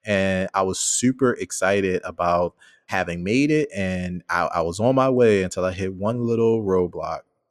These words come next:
Whitney, and that was a little class called Calculus two.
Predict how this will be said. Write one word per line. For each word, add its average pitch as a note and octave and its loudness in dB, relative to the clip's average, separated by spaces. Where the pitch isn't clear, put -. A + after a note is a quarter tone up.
Whitney, E2+ -12
and E2 -12
that F2 -4
was E2+ -8
a F#2+ -12
little F#3 -2
class C3+ -4
called G2+ 0
Calculus F#2+ -6
two. D#2+ -8